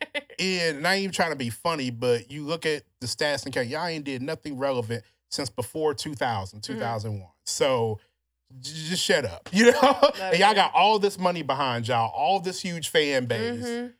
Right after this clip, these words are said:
Speaker 2: so that there's no excuse, you know?
Speaker 1: They can't,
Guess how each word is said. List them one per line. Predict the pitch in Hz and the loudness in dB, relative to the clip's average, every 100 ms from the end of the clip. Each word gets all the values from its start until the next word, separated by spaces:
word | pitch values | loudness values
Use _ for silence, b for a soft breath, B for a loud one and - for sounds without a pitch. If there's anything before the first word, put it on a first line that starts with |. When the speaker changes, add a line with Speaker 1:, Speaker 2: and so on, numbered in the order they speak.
| _ | _
Speaker 2:
so | - 165 | 0 2
that | 160 151 | 0 0
there's | 160 143 | 0 0
no | 151 175 196 170 | -4 -2 0 -2
excuse, | - - - 131 - - - - | -4 -8 -6 -8 -8 -10 -10 -10
you | 156 160 | -6 -2
know? | 147 139 | 0 0
Speaker 1:
They | 554 | 0
can't, | - 587 - | -2 -2 -4